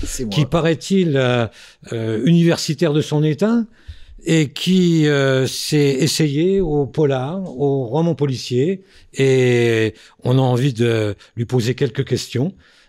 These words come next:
Speaker 2: euh, auxquelles j'espère il va y répondre, euh, euh, le plus, euh, ouvertement possible, le
Speaker 1: Pour les
Speaker 2: plus
Speaker 1: menottes,
Speaker 2: clairement
Speaker 1: on fait comment ?
Speaker 2: possible.
Speaker 1: C'est, c'est comme ça ?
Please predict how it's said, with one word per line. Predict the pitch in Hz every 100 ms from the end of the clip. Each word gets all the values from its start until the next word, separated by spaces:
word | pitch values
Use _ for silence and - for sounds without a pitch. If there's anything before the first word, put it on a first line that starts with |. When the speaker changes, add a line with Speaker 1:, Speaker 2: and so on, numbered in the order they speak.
| _ -
Speaker 2:
euh, | 123 120 113 110
auxquelles | 110 131 135 120
j'espère | 107 113 - 127
il | 117
va | 110 107 - - - - -
y | - 120
répondre, | 120 - 131 123 107
euh, | 107 104 - - - -
euh, | 123 113 107 101
le | 107 110
plus, | - 123 120 113
euh, | 107 101 98 90 - - - -
ouvertement | 160 147 151 - 131 135
possible, | 120 - 120 202 214 -
le |
Speaker 1:
Pour | -
les | 127
Speaker 2:
plus | 123
Speaker 1:
menottes, | 123 151
Speaker 2:
clairement | 147
Speaker 1:
on |
fait | 117
comment ? | 117 110 139
Speaker 2:
possible. | - 107
Speaker 1:
C'est, | -
c'est |
comme | 110 107
ça ? | -